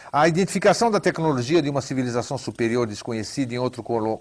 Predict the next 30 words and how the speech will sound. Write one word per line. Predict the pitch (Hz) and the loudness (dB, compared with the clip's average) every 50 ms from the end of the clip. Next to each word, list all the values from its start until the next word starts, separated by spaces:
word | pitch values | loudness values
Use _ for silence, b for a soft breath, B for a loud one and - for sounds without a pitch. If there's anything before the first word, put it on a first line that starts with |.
| - - | -4 0
corpo | - 147 160 143 - - 104 | 4 4 4 4 2 -2 -6
planetário | - 113 104 104 101 101 98 - 110 104 101 101 95 | -2 0 0 0 0 -2 -4 -2 -2 -2 -2 -2 -4
como | - 107 98 95 | -6 -6 -6 -4
a | |
Lua, | 104 120 135 131 117 | -2 0 0 0 0
por | - - 101 101 | -2 -4 -6 -6
exemplo, | 101 98 95 143 160 143 - - 90 B B B B B B B B B B | -6 -6 -6 -6 -6 -6 -6 -10 -14 B B B B B B B B B B
nos | - 143 170 196 180 139 | -4 0 0 2 4 4
apresenta | 190 185 - - 196 180 147 120 110 123 180 208 208 165 - - | 4 4 4 4 4 4 4 4 2 2 2 2 2 0 0 0
um | 147 147 | -2 0
desafio | 135 120 143 143 - - 165 170 | 0 2 2 2 2 2 -2 -4
interessante. | 170 160 165 170 170 165 151 - - - 98 87 - - - - - _ B B B B B B B B | -2 -2 -2 0 0 0 -2 -4 -6 -8 -10 -10 -12 -16 -20 -20 -20 _ B B B B B B B B
É | - 165 190 | 4 4 4
difícil | 185 220 185 - - 240 254 247 - - | 4 2 0 0 2 2 2 2 2 0
identificar | 185 190 185 147 165 160 - 156 - 170 165 156 151 | -2 -2 0 0 -2 -2 -2 -2 2 4 2 4 4
qualquer | 160 156 160 - - 180 160 - | 2 0 2 2 4 2 2 2
coisa | - - 151 160 170 170 156 123 101 110 113 | 0 0 2 2 4 4 2 2 0 -4 -6
com | - - 123 113 | -6 -6 -6 -6
a | 101 | -6
qual | - - 127 123 123 120 | -4 0 0 0 0 0
não | 117 113 123 127 127 | -4 -6 -6 -6 -6
estejamos | 117 - - - 107 98 90 90 117 123 117 104 101 - | -6 -8 -8 -6 -6 -6 -6 -6 -6 -6 -6 -8 -10 -12
familiarizados. | - - 95 95 95 95 95 98 92 90 85 85 95 - - - - - - | -10 -10 -8 -8 -6 -6 -6 -6 -6 -8 -10 -10 -10 -12 -12 -14 -18 -20 -16
Aí | - - 104 113 | -14 -12 -12 -12
nós | 113 104 | -12 -10
estamos | - 123 113 101 95 92 | -10 -10 -10 -10 -10 -10
vendo | 104 113 120 123 123 | -8 -8 -8 -8 -8
quando | 117 - 117 110 107 | -8 -8 -6 -4 -4
Apolo | 101 - - 110 104 104 104 110 110 | -4 -4 -4 -2 -2 -2 -2 -4 -6
dezessete | 107 107 143 165 143 - - 127 127 139 139 - - b | -6 -4 -4 -4 -4 -4 -4 -4 -4 -4 -4 -8 -14 b